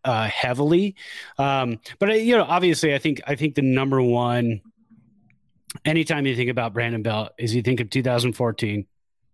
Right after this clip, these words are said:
October fourth, eighteen innings, comes up in the eighteenth inning and just drops a bomb into the upper deck in Washington.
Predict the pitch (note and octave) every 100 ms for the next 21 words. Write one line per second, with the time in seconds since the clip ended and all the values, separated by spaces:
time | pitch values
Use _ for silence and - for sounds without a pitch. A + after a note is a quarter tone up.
0 | _ G#2+ - A#2+ A2 A2+ G#2+ G2+ G#2 -
1 | - _ _ _ _ _ _ _ - _
2 | B2+ A#2 - B2+ A2+ G#2+ G#2+ G#2+ G#2+ -
3 | - _ _ - - - _ _ - C#3+
4 | C#3+ B2+ C3+ B2+ B2+ - A#2+ A#2+ A2+ A2+
5 | A2 G#2 - - - - - B2+ A#2 A2+
6 | G#2 - B2+ B2 A#2+ B2+ F#2 G2+ A#2 A2+
7 | A#2 B2 A2+ A2 G#2+ A2+ A2 G#2 A2 A2
8 | A#2+ G#2 G2+ G#2+ - G#2+ G2+ G#2 G2+